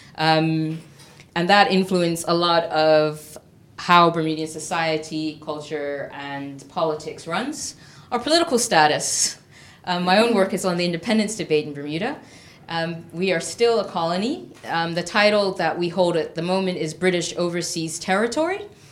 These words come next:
Um, you can say on some level that's by choice. We had a referendum in the nineties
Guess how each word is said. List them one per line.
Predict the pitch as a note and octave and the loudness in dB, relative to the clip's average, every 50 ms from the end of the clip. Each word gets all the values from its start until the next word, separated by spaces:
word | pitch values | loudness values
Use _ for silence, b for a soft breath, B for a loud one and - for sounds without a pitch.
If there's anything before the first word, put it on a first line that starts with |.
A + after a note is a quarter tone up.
| B B B B B B - | B B B B B B -4
Um, | - F3 E3+ E3+ E3+ E3+ E3+ E3 E3 E3 E3 E3 E3+ - | 0 2 2 4 2 2 0 -2 -4 -4 -6 -8 -10 -8
you | - G3 F#3 | -8 -8 -4
can | - A#3 G3 | -4 -4 -4
say | F#3 - - G#3+ G3 G3 G3+ F#3+ F#3+ | -2 0 2 4 4 6 6 4 4
on | - - E3 E3 E3 | 4 0 -2 -4 -4
some | E3 - - - A#3+ B3 C4 C#4 | -4 -4 0 2 2 2 2 2
level | C#4+ C#4+ C#4 D4 C#4+ C4+ | 0 0 2 2 0 2
that's | C4+ C4+ C4 C4 | 0 0 0 -2
by | - - C4+ C4+ | -4 -4 -4 -4
choice. | C4+ C4+ - D4 D4 D4+ D4 - | -4 -4 -4 -4 -4 -4 -4 -6
We | - A3 | -4 -2
had | G3+ F#3+ | -2 -2
a | F#3 | 0
referendum | F3 F3+ F3+ F3+ G3 F#3+ F3+ F3 F3 F3 E3+ | 0 -2 -2 -2 -4 -4 -4 -2 -4 -4 -4
in | E3 D#3+ | -4 -4
the | E3 E3 | -4 -2
nineties | E3 E3 F3 F#3 F#3+ A3 A#3+ C4+ C#4+ - - | -2 -2 -2 -2 -2 -2 -4 -6 -6 -8 -10